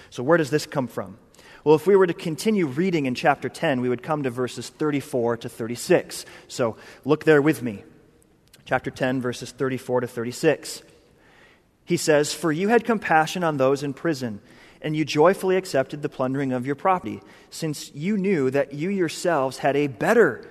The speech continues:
possession and an abiding one. Therefore, do not throw away your confidence, which has a great reward. For you have need of endurance, so that when you have done the will of God, you may receive what is promised."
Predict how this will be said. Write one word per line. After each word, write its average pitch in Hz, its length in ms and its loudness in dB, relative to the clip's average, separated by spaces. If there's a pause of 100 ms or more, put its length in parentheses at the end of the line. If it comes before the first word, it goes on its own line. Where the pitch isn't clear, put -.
(120)
possession 120 600 -4 (420)
and 135 180 -4
an 147 80 -2
abiding 175 560 6
one. 107 240 -4 (720)
Therefore, 143 580 2
do 147 140 0
not 170 160 2
throw 190 180 2
away 196 200 4
your 196 80 6
confidence, 202 600 -2
which 143 140 -4
has 165 280 0
a 165 160 2
great 147 580 0 (240)
reward. 143 640 -2 (800)
For 131 120 -4
you 170 160 0
have 196 240 4
need 202 180 4
of 202 100 4
endurance, 156 500 0
so - 200 -4
that 170 180 0
when 165 180 -2
you 190 120 0
have 175 180 0
done 156 180 2
the 180 80 -2
will 147 220 2
of 175 120 -2
God, 135 320 2
you 165 80 -2
may 139 140 -2
receive 139 460 -4
what 120 160 -2
is 143 180 -2
promised." - 840 -4